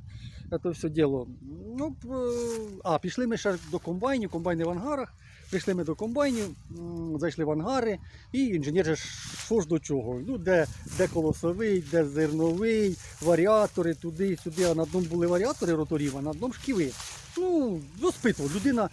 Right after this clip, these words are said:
людина узнавала, розпитувала і тому подобне. Їде машина.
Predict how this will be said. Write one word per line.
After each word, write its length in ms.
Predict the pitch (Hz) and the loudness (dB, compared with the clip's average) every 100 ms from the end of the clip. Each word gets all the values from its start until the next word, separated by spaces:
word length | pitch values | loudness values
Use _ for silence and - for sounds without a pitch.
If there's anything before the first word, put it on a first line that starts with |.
| - - 196 | -6 -12 -4
людина 240 | 196 240 | 0 0
узнавала, 540 | 196 165 196 254 226 | 0 0 0 0 0
розпитувала 640 | 185 170 - 247 190 185 175 | 0 -2 -2 -4 0 0 0
і 20 | |
тому 240 | 185 170 | -2 -4
подобне. 520 | - 170 226 185 175 147 - - - - - | -2 -2 -2 2 2 0 -6 -14 -14 -12 -2
Їде 140 | 165 156 | 2 2
машина. 280 | 156 127 | 0 -4